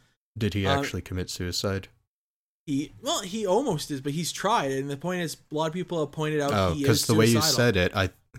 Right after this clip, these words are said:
Speaker 1: the way you
Speaker 2: Well,
Speaker 1: said it made it sound like he did
Speaker 2: Well, he is. He,
Speaker 1: do it.
Speaker 2: he's,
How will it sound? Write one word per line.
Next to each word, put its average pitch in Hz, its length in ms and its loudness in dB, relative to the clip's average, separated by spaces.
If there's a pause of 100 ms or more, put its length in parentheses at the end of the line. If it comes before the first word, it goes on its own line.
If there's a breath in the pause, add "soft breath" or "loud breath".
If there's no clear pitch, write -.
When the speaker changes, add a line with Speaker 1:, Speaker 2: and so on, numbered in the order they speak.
(160)
Speaker 1:
the 101 100 -2
way 98 120 4
you 104 80 4
Speaker 2:
Well, 95 120 2
Speaker 1:
said 101 300 2
it 92 100 2
made 87 160 0
it 85 80 -4
sound 95 240 2
like 90 140 -2
he 90 240 -8 (260)
did 87 440 0 (360)
Speaker 2:
Well, 180 120 2
he 202 280 0
is. 180 160 2
He, 180 120 -4
Speaker 1:
do 175 80 -4
it. - 100 -2
Speaker 2:
he's, - 420 -4